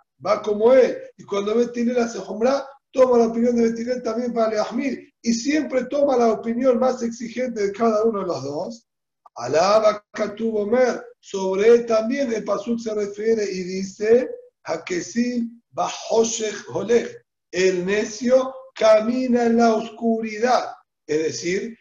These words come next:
no es una conducta correcta. Este hombre no estaría viendo realmente cuál es la situación y no está bien lo que él está haciendo al tomar las jumrot de los dos.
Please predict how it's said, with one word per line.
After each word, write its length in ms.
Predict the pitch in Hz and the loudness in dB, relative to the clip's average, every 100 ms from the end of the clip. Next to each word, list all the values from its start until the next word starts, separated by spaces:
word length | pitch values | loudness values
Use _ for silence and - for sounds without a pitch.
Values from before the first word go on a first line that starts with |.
| _ 151 | _ -4
no 320 | 185 247 247 | 4 6 6
es 220 | 262 233 | 4 -2
una 240 | 226 214 | -2 -4
conducta 640 | 202 196 190 233 - 196 - | -2 -4 -2 -4 -2 -6 -4
correcta. 680 | 180 226 220 - - 139 _ _ - | -2 2 2 0 -12 -16 _ _ 0
Este 420 | 233 - - 220 | 2 0 0 4
hombre 500 | 240 202 165 - - _ _ - | 4 2 -4 -10 -14 _ _ -14
no 320 | 165 233 - | 2 2 4
estaría 580 | 208 202 190 196 233 202 | -2 -4 -2 2 4 4
viendo 600 | 190 240 294 240 208 185 | 2 -2 0 0 -2 -2
realmente 840 | 180 208 202 226 226 226 - 131 _ _ | 0 2 2 2 2 -2 -12 -14 _ _
cuál 240 | 190 208 | -2 2
es 120 | 226 | 2
la 140 | 190 190 | 2 -2
situación 1080 | - 180 - 170 165 - 175 185 247 339 - _ _ | -6 -12 -6 -2 -2 -2 -2 0 0 -2 -10 _ _
y 240 | 233 254 262 | -4 -2 0
no 180 | 302 | 0
está 340 | 262 233 285 254 | -2 -2 -2 0
bien 260 | 285 311 | 2 2
lo 160 | 262 226 | 2 2
que 120 | 233 | 0
él 80 | 226 | 0
está 260 | 185 - 214 | -2 0 0
haciendo 640 | - 285 247 170 170 170 - _ | 0 -6 -4 -2 -4 -4 -12 _
al 280 | 202 214 214 | 2 2 2
tomar 460 | 226 214 254 269 247 | -4 0 0 2 2
las 240 | 220 - | 0 -2
jumrot 500 | - 208 202 240 233 | -12 -8 2 2 2
de 100 | 240 | 2
los 180 | 240 233 | 2 4
dos. 340 | 294 269 - | 4 2 0